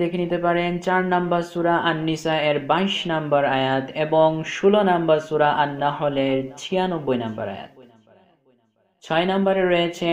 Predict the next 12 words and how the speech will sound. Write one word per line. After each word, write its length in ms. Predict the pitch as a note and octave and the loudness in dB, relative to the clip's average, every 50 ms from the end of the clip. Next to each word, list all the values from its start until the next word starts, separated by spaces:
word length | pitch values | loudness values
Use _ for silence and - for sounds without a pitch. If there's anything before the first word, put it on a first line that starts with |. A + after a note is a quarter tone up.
| E3 E3 D#3+ | 2 2 2
"মাশারতিয়াতু," 1080 | D#3+ D3+ - - - D#3+ D#3 D3+ - - - F#3 F3+ E3+ D#3 D3 C3 A#2+ - A#2+ G#2+ - - | 0 0 -2 -2 0 0 0 0 -2 -4 -6 -4 -4 -2 0 0 0 0 -2 -6 -10 -10 -12
শর্তের 460 | - - F3 E3+ E3 - F#3 F#3 F3 - | -8 -4 -4 -4 -2 -2 -4 -6 -4 -4
সাথে 220 | - E3 E3 E3 D#3 | -4 -4 -4 -4 -6
সম্পর্কিত 680 | D3+ - D#3 D3 D3 C#3 D3 C3+ B2+ B2+ C3 B2 A#2+ B2 A#2+ A#2 A#2+ | -6 -4 -6 -6 -4 -4 -4 -4 -2 -4 -6 -4 -4 -4 -6 -2 0
মা। 160 | A#2+ B2 A#2+ A#2 A2+ G#2+ A2+ - - _ - _ _ B2 D3 | 0 0 2 0 -2 -4 -8 -12 -16 _ -20 _ _ -6 -2
যেমন 300 | D#3 E3+ F3+ F3+ F3+ F#3 F#3 F#3 F3+ - - _ _ _ - F3 - F3+ | -2 0 2 2 2 0 0 -2 -4 -8 -16 _ _ _ -20 -20 -14 -2
মা 200 | D3+ D#3 D#3+ E3 E3 E3 E3 E3 D#3+ E3 - | 0 2 4 4 4 4 4 2 2 2 2
তাকরাহু 800 | F3 E3+ - - - E3 F3 G#3 - - E3+ E3 D#3+ D3 E3+ E3+ E3+ F3 F3 F3+ F3+ F3 - - - D3+ C#3 | 2 2 2 2 4 4 6 6 4 4 0 -4 -2 0 4 4 6 6 6 4 2 0 -4 -2 -2 0 0
আকরাহু, 840 | - - E3 D3+ D3+ D#3 F3 F3+ - B2+ B2 C#3 C#3 - D3 C#3+ C#3+ C#3+ C#3 C3 A#2+ A#2 A2+ - _ _ _ _ - - | 0 0 0 2 4 4 4 4 2 -2 -8 -12 -8 -2 2 2 4 4 4 2 0 -2 -6 -12 _ _ _ _ -14 -10
তুমি 200 | D3+ C#3+ C#3 C3+ B2 | -8 -6 -4 -2 -2
যা 160 | B2 B2 B2 A#2+ - | 0 -2 -2 -2 0
পড়বে 380 | E3 E3+ F3 F3 F3 F3 F3+ | 2 2 2 2 2 0 0